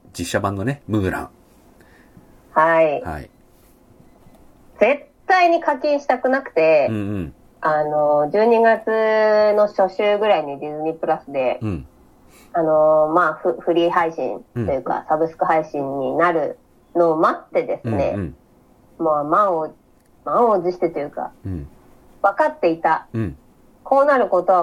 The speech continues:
Speaker 2: 分かっていた。
Speaker 1: うん。
Speaker 2: ただ、まあ、見ないことには批判もできん
Speaker 1: うん。
Speaker 2: と思いまして、
Speaker 1: うん。
Speaker 2: 一応見ました。で、
Speaker 1: はい。
Speaker 2: 私、あの、
Speaker 1: うん。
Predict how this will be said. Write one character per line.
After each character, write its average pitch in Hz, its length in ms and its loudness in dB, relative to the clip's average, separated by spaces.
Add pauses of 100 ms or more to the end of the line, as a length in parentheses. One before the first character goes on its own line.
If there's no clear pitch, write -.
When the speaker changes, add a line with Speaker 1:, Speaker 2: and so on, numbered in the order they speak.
(120)
Speaker 2:
分 160 60 -12
か 165 100 0
っ 160 120 -14
て 165 80 -2
い 156 100 -8
た。 151 340 -2
Speaker 1:
う 110 60 -4
ん。 78 160 -8 (240)
Speaker 2:
た 285 120 0
だ、 220 140 2
ま 202 260 0
あ、 170 40 -2
見 254 220 0
な 302 160 2
い 190 80 -4
こ 185 160 -4
と 196 140 -2
に 185 180 -2
は 151 240 0
批 110 100 -4
判 202 240 -2
も 190 140 0
で 170 140 2
き 185 120 -6
ん 147 140 -2
Speaker 1:
う 120 80 -2
ん。 87 120 -4
Speaker 2:
と - 120 -6
思 147 180 -2
い 147 60 -2
ま 151 180 -2
し - 80 -20
て、 147 220 -2
Speaker 1:
う 107 60 -2
ん。 73 180 -6 (460)
Speaker 2:
一 - 140 -4
応 165 40 2
見 151 140 -4
ま 160 180 -2
し - 100 -20
た。 - 240 -8
で、 202 60 0
Speaker 1:
は 202 80 4
い。 - 160 -2 (760)
Speaker 2:
私、 302 520 -4
あ 302 100 4
の、 285 420 2
Speaker 1:
う 269 100 0
ん。 73 140 -6